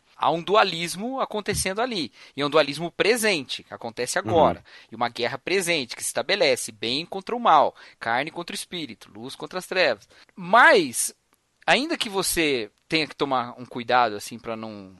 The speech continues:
Speaker 1: não exagerar na comparação, no final, há um aspecto moral muito interessante ali em Star Wars. Quando fala que você tem que controlar o seu ódio, quando você não deve,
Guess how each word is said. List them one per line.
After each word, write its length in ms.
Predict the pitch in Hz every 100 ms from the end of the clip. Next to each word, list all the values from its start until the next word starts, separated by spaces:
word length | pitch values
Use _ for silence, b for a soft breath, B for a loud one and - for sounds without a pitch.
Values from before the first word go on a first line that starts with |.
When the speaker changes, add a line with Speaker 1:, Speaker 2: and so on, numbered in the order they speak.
| _
Speaker 1:
não 120 | 117
exagerar 800 | 123 123 120 117 107 110 104 98 95
na 160 | 107
comparação, 800 | - 104 101 98 - 165 220 185 - b b b b b b _
no 220 | 254 240 330
final, 800 | - 269 160 165 254 175 120 - _
há 80 | 185
um 140 | 247
aspecto 480 | 262 - 202 196 -
moral 340 | 233 196 175 185
muito 240 | 214 226
interessante 640 | 233 294 330 - 269 233
ali 100 | 143 123
em 40 |
Star 240 | - 120 107
Wars. 440 | 98 87 - - _
Quando 180 | 156 160
fala 240 | - 160
que 240 | 156 170
você 240 | 180 170 180
tem 180 | 170 160
que 80 |
controlar 380 | - 151 147 127
o 40 | 117
seu 200 | - 147
ódio, 500 | 131 139 135 123 117
quando 200 | 117 117
você 200 | 117 127
não 140 | 117
deve, 320 | 113 110 107